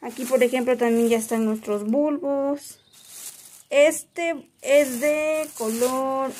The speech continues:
rosa. Tenemos cuatro colores, tenemos naranja, rosa, blanco y rojo. Ahorita vamos a prepararlos de color rosa.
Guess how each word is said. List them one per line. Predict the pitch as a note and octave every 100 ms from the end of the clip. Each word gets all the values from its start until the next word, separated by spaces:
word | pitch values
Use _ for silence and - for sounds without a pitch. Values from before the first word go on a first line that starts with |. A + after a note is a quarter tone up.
| - -
rosa. | A3 G#3+ - - _ _ - - - - - _ _ -
Tenemos | A#3+ A#3 B3 B3 B3
cuatro | B3 A#3+ A3
colores, | A#3 B3+ B3 A#3+
tenemos | A#3 A#3 A3+ A3+ A#3 -
naranja, | A#3+ A#3 A3+ C4+ C#4 - D4+ D4 C#4+
rosa, | B3 C4 C#4 - D4 C#4+ - _ _ _ _ _ _ -
blanco | G#3+ A#3+ B3+ C4+ C4 - C#4+ -
y | A#3+ A3+ A3+
rojo. | A3 G#3+ G#3+ - _ _ _ _ _ _ _ _ _ _ - _
Ahorita | A3 A3 A#3+
vamos | A#3 A#3+
a | A3+
prepararlos | G#3+ A3 A3+ A3+ A3
de |
color | A3 G#3+ G#3+
rosa. | - - -